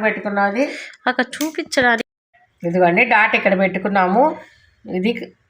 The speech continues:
Speaker 1: ఉమ్, లంగా కటింగ్ అండి. లంగా ప్లస్ దానికి లైనింగ్ కూడా కటింగ్ అండి. లంగాకి పెద్దగా కటింగ్ అంటూ ఏముండదండి. నాలుగు మడతలు వేసుకున్నామా, మిగిలిన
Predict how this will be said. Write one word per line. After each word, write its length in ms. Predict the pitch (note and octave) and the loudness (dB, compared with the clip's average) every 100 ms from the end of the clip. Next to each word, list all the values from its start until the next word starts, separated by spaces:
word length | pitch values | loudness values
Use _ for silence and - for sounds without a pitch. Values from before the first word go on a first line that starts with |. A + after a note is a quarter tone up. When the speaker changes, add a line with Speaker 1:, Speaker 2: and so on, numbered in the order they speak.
| _ _ G3+ | _ _ -2
Speaker 1:
ఉమ్, 220 | G3 F#3+ F#3+ | 0 2 4
లంగా 220 | F#3+ F#3+ A3 | 4 6 4
కటింగ్ 300 | G3 F#3+ G3+ F#3+ | 4 0 0 2
అండి. 180 | F#3+ D4 D4 - _ F#3 | 2 0 -2 -14 _ 0
లంగా 280 | F#3+ G#3 B3 | 2 4 2
ప్లస్ 220 | A#3+ G3+ G3 | 4 0 2
దానికి 280 | G3+ F#3 F#3 A3 | 2 2 2 2
లైనింగ్ 320 | F#3+ F#3+ F#3+ | 2 2 2
కూడా 120 | G3 G#3+ | 2 2
కటింగ్ 320 | F#3+ - F#3+ F3+ | 0 0 0 0
అండి. 200 | F3+ A#3 C#4+ - - - | 2 0 -2 -8 -20 -2
లంగాకి 420 | F3+ G3+ A#3 A#3+ B3 | 0 2 2 2 0
పెద్దగా 300 | A3+ G#3+ G#3+ G#3 | 0 2 2 2
కటింగ్ 300 | G3 G#3 G#3+ G#3 | 0 2 2 2
అంటూ 160 | G3+ G#3 | 2 2
ఏముండదండి. 600 | F#3+ F#3+ F#3 F3+ F3+ F#3+ C#4 - - _ _ F#3 | 2 4 4 2 2 2 0 -2 -18 _ _ 2
నాలుగు 280 | F#3 G3+ G3+ | 2 2 2
మడతలు 320 | G3+ F3+ G3+ G3 | 2 2 2 2
వేసుకున్నామా, 540 | F#3+ - G3 F#3+ G3 A3+ | 2 -2 2 4 4 4
మిగిలిన 320 | G#3+ G3 G3+ | 2 2 2